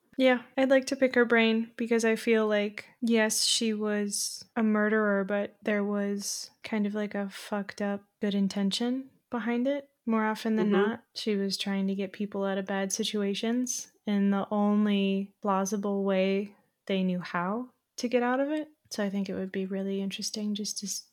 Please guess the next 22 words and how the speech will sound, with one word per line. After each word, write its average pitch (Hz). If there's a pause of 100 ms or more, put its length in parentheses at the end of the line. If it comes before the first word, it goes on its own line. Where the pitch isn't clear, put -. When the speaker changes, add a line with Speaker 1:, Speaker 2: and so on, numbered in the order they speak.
(140)
Speaker 1:
to 220
kinda 196
talk 190
to 202
her 196
and 190
see 190 (180)
what 190
made 185
her 190 (140)
start, 214 (100)
what 208
motivated 196
her 196
to 202 (120)
keep 202
going, 208 (220)
what 196
kept 196
her 190
in 190
that. 196